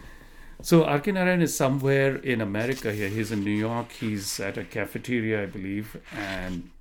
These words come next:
uh, it starts off, I'll, uh, it begins somewhere in the middle of the first chapter.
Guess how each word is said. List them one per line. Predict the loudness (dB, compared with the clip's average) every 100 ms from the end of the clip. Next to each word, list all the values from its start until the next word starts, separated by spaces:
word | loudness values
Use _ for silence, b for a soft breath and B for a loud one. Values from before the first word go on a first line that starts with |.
| -20 -20 -20 _ -18 -18 -18 -18 -12
uh, | -8 -6
it | -6
starts | -4 -4 -6
off, | -4
I'll, | -6 -6
uh, | -8 -8 -10 -10
it | -10 -6
begins | -4 -2 -2
somewhere | -2 -2 -2
in |
the | -2
middle | -2 -2
of | -2
the | -2
first | -6 -6
chapter. | -6 -8 -8